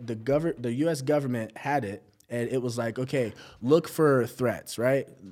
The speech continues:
And Skynet was like, "All right, cool." And then they, uh, the government got a ping that somebody was trying to get information, but it was Skynet. So the government was like, "Hey, Skynet, get rid of this, whoever's trying to get information." They're like, "You just told me to kill myself.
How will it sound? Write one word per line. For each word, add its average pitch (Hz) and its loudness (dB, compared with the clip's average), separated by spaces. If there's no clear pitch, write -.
And 117 0
Skynet 127 0
was 110 -4
like, 107 -4
"All 135 0
right, 120 0
cool." 117 0
And 123 0
then 117 0
they, 123 -2
uh, 107 -6
the 104 -6
government 127 -2
got 104 -6
a 98 -10
ping 143 -2
that 104 -6
somebody 117 -2
was 107 -6
trying 110 -4
to 110 -4
get 107 -2
information, 113 -4
but 92 -10
it 95 -6
was 90 -6
Skynet. 101 -6
So - -2
the 113 -4
government 135 2
was 110 -4
like, 101 -4
"Hey, - -2
Skynet, 120 0
get 143 4
rid 127 2
of 107 0
this, 104 -4
whoever's 117 -2
trying 113 -2
to 110 -4
get 107 -4
information." 107 -6
They're 101 -8
like, 98 -8
"You 120 0
just 123 -6
told 117 -4
me 117 0
to 90 -6
kill 135 -2
myself. - -10